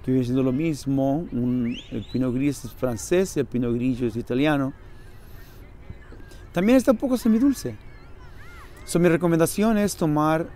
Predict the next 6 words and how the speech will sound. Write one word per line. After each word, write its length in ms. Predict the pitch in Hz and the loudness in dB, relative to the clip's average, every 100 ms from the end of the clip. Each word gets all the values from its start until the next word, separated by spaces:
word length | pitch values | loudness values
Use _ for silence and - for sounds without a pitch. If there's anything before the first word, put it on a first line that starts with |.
| - 147 | -8 0
un 100 | 135 | 4
vino 220 | 139 135 | 4 4
ligero, 480 | 120 147 147 185 233 - - - - - - - - - - 123 | 2 2 2 2 -2 -12 -18 -18 -18 -18 -18 -18 -18 -18 -12 -6
ah, 320 | 113 107 107 | -4 -2 -4
un 180 | 127 120 | -2 0
vino 640 | 123 127 120 117 117 113 | 2 2 2 2 0 -2